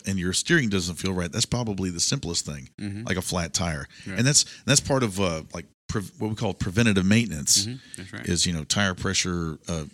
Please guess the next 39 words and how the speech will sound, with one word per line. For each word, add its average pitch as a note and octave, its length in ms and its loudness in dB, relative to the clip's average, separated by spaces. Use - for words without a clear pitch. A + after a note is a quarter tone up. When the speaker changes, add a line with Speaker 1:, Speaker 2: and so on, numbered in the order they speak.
Speaker 1:
y'all B2+ 220 2
do B2 160 6
windshield F#2+ 500 2
wiper E2 400 -8
install, G#2 460 0
right? E2 300 -6
Speaker 2:
Right, G2 160 -4
Speaker 1:
Not G2+ 120 2
Speaker 2:
correct. F#2 220 6
Speaker 1:
only G2 40 -2
do - 0 -
you A#2 60 4
Speaker 2:
Mm-hmm. D3 80 8
Speaker 1:
buy D#3+ 120 4
the F2+ 120 0
Speaker 2:
Yeah. G2 100 4
Speaker 1:
blades, F#2 380 0
but D#2+ 180 -8
Speaker 2:
We G#2+ 160 2
do, G#2 160 0
we A2 100 2
do G#2 140 4
the F#2 100 4
install D#2+ 340 2
as - 100 -6
well, C#2 140 -4
yes. - 240 -6
Uh-huh. A2+ 160 6
Speaker 1:
There F2 140 0
you F2 60 -4
go. E2+ 180 -6
Yeah, F2+ 180 4
'cause F2 280 -4
even G2+ 240 0
sometimes F#2+ 520 0
I F2+ 100 2
feel F2 260 -4
like, E2 300 -6
uh, D#2+ 200 -4